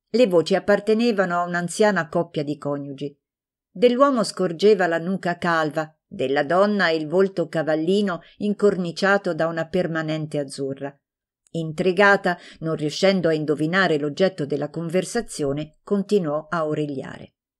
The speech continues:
"Le previsioni dicono che è in arrivo una perturbazione", continuò la donna.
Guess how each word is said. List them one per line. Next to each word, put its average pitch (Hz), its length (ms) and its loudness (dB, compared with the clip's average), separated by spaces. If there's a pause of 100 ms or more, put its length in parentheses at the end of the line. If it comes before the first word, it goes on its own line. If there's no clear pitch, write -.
(500)
"Le 120 180 -6
previsioni 190 720 4
dicono 190 420 0
che 202 140 0
è 196 40 6
in 196 140 0
arrivo 202 380 2
una 185 180 -2
perturbazione", 185 1120 -2 (240)
continuò 165 600 -2
la 156 140 0
donna. 156 480 -4